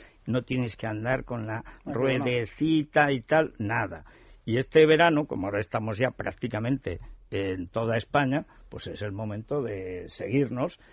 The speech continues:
Speaker 2: Sí,
Speaker 1: Y
Speaker 2: yo
Speaker 1: entonces
Speaker 2: estaré
Speaker 1: el
Speaker 2: aquí,
Speaker 1: radio
Speaker 2: ¿eh?
Speaker 1: tiene esta, por supuesto.
Speaker 2: Si me dejas, estaré aquí
Speaker 1: Hombre,
Speaker 2: siguiéndote.
Speaker 1: no te voy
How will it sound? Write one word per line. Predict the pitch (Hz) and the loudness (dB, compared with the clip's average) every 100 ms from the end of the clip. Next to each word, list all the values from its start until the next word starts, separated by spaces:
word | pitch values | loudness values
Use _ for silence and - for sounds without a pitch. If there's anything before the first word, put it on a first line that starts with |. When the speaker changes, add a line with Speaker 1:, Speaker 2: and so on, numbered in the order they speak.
| _ | _
Speaker 2:
Sí, | 123 | -10
Speaker 1:
Y | |
Speaker 2:
yo | - | -8
Speaker 1:
entonces | 123 110 | -4 -2
Speaker 2:
estaré | 135 170 | 4 8
Speaker 1:
el | 156 | 8
Speaker 2:
aquí, | |
Speaker 1:
radio | 151 147 165 | 8 8 6
Speaker 2:
¿eh? | 151 | 4
Speaker 1:
tiene | 135 135 139 | 4 2 2
esta, | 123 - 123 117 | 0 -2 -2 -2
por | - - | -6 -16
supuesto. | - - | -16 -4
Speaker 2:
Si | 143 | 0
me | 139 | 2
dejas, | 131 - 160 | 2 4 2
estaré | 165 131 131 | 2 0 2
aquí | 123 - | 0 0
Speaker 1:
Hombre, | 110 123 | 0 4
Speaker 2:
siguiéndote. | 127 139 127 113 | 4 4 2 0
Speaker 1:
no | 110 | -2
te | 113 | -2
voy | 117 | 0